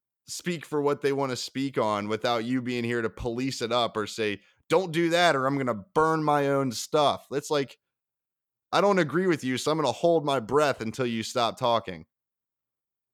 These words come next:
I just, eh, 'cause that's, that's, that's the people that react this way. I mean, granted, we've all got personal life experiences that would ha-, like, lead us to place more value on things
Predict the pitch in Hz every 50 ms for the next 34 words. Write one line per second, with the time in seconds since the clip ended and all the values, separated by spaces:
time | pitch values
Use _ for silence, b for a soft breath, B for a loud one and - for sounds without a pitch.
0 | _ _ _ _ _ _ _ _ _ _ _ _ _ _ _ _ _ _ _ _
1 | _ _ _ _ _ _ _ _ _ _ _ _ _ _ _ _ _ _ _ _
2 | _ _ _ _ - - 156 160 165 160 147 - - 78 107 117 - - - -
3 | - - 190 175 - - - 156 170 208 240 - - 147 165 247 254 - - -
4 | - 143 185 233 233 - - - - _ _ _ _ _ _ _ _ _ _ _
5 | _ - 151 160 165 - 277 320 277 202 170 143 127 135 127 123 127 127 131 -
6 | - 117 110 - - 101 101 98 95 95 95 - - 120 131 131 127 123 110 113
7 | 104 113 139 160 160 151 143 120 135 156 151 143 143 131 117 110 110 104 92 -
8 | - 139 123 117 - 120 107 101 101 104 104 107 - 107 95 - - 110 113 107
9 | 107 104 92 - 101 95 104 107 104 104 104 107 110 107 - 98 104 104 107 110
10 | - 104 110 123 131 131 127 - - 127 - - 123 113 113 - - 117 117 120
11 | 120 104 123 123 127 131 123 110 104 98 95 95 95 92 - 98 95 92 95 101
12 | 101 - -